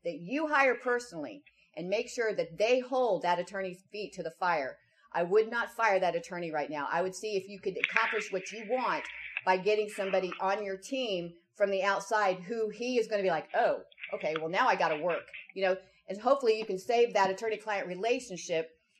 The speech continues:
as you go forward, whether you need to go into the appeal process or whether you bring it, you have filed an eleven oh seven for new, you know, for newly discovered evidence, whatever. I would try to preserve that, um, relationship with your attorney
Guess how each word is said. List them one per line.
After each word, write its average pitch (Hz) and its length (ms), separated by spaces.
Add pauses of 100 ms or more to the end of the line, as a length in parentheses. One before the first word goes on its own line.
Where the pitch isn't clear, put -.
(100)
as 190 160
you 220 60
go 208 140
forward, 196 560
whether 185 160
you 185 100
need 185 140
to 185 80
go 185 80
into 190 200
the 175 120
appeal 220 280
process 208 480
or 180 60
whether 185 180
you 180 140
bring 190 240
it, 190 140
you 190 120
have 190 200
filed 180 280
an 180 60
eleven 185 220
oh 170 80
seven 190 360
for 185 120
new, 175 280
you 175 120
know, 170 120 (280)
for 185 100
newly 202 220
discovered 180 360
evidence, 202 440 (320)
whatever. 185 480
I 190 100
would 214 140
try 233 240
to 220 80
preserve 208 580
that, 180 280 (500)
um, 180 280
relationship 185 840 (380)
with 220 200
your 208 140
attorney 202 360